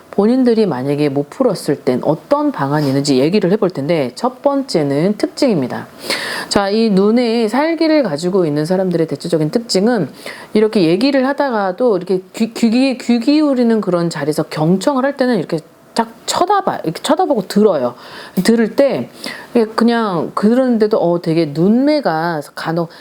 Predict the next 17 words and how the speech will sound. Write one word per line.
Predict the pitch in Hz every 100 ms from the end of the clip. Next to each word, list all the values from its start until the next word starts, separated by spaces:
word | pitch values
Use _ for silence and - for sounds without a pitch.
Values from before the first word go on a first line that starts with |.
| -
쌍꺼풀이 | - - 294 320 - 415 - 320 285 269 262 247
깊게 | - 185 185 - 208 196
져 | 190 147 151
있고, | 175 185 - 139 143 156 151 135
그리고 | 151 165 156 - - -
눈이 | 180 190 196 185
좀 | 175 165
이렇게 | 143 170 147 - - - - -
깊은 | - 185 - 247 214
그런 | 196 180
눈동자들은 | 175 196 190 302 311 285 175 147 156 220 156 117 - - -
살기가 | - 349 370 370 359 311 285
느껴지기엔, | 208 180 - 233 220 - 160 170 151 143 151 143 - - -
눈이 | 202 233
대체적으로 | 220 185 226 208 185 185 190 165 -
크고 | - 359 339 247 220 185
눈망울이 | 170 208 254 233 190 208 285